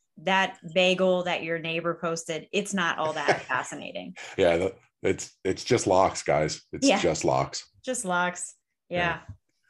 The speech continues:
Speaker 2: But the problem with these maps, actually, I mean, it's funny, right? We're laughing about it. But the problem's gotten to be so bad that in,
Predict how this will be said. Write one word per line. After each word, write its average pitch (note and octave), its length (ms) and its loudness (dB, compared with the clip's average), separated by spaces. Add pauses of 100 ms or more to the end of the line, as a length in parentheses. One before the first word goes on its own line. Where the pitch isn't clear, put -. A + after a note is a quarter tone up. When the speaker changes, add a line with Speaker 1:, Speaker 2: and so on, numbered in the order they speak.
(100)
Speaker 2:
But C#3 240 6 (140)
the C3 160 6
problem D3 500 8
with G#2+ 140 6
these A2 200 2
maps, G#2 360 4
actually, F#2 600 4 (200)
I G#2+ 80 4
mean, A2+ 160 4
it's - 120 2
funny, D#2 440 2
right? F2 240 2
We're F#2 100 0
laughing F#2 320 4
about C2+ 220 -2
it. C2+ 100 -6 (680)
But B2+ 120 6
the A#2 100 6
problem's D3 440 6
gotten A#2 200 6
to G#2+ 60 -4
be G#2+ 160 2
so A2+ 180 6
bad F#2+ 480 6
that F2+ 160 4
in, F#2 320 -2